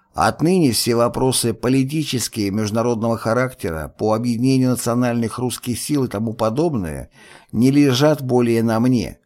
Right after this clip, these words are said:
и на представителях армии». Человек, обладавший в эмиграции единственной реальной силой, поднял монархическое знамя.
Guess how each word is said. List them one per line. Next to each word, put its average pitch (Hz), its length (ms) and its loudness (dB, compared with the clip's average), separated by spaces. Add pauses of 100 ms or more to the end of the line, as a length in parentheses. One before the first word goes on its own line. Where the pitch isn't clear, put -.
(280)
и 104 120 -2
на 110 100 0
представителях 110 720 -4
армии». 65 420 -8 (1160)
Человек, 151 520 2
обладавший 127 580 2
в 123 60 0
эмиграции 127 560 0
единственной 120 580 0
реальной 107 380 0
силой, 104 580 -4 (380)
поднял 127 360 2
монархическое 104 880 -4
знамя. 52 540 -10